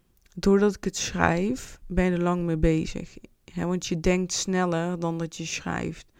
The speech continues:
Je denkt ook sneller dan dat je praat. Eh, ik weet even niet meer hoeveel woorden het, eh, precies allemaal zijn, maar er zit echt een aanzienlijk verschil in. Dus als jij denkt, denk je misschien echt wel bijna twee keer sneller dan,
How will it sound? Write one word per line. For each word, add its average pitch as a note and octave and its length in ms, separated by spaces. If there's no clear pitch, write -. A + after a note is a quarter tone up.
Je F3 140
denkt F3 340
ook F3 180
sneller E3+ 480
dan E3 180
dat D#3+ 160
je - 100
praat. - 680
Eh, F3 240
ik E3+ 120
weet F3 200
even F3+ 260
niet F3+ 120
meer F3 140
hoeveel E3+ 340
woorden F#3 380
het, F#3 280
eh, F3 220
precies - 460
allemaal F3+ 460
zijn, E3+ 480
maar D#3+ 300
er D#3+ 100
zit - 480
echt E3+ 240
een F3+ 120
aanzienlijk E3 580
verschil - 400
in. F3 180
Dus - 120
als E3+ 100
jij E3 160
denkt, E3 400
denk F3 200
je F3+ 60
misschien F3 440
echt F#3 280
wel E3+ 140
bijna E3 260
twee F3+ 380
keer E3 200
sneller E3 580
dan, E3 300